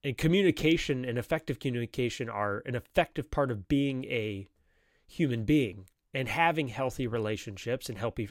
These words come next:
healthy friendships, or just interacting with other people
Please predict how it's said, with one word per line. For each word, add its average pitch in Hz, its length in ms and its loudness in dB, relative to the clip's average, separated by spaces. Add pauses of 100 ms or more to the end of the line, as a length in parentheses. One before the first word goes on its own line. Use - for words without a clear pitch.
healthy 120 320 -4
friendships, 113 760 0 (840)
or 196 300 8
just 139 400 4
interacting 143 540 2
with 120 220 -4
other 139 200 0
people 123 560 -2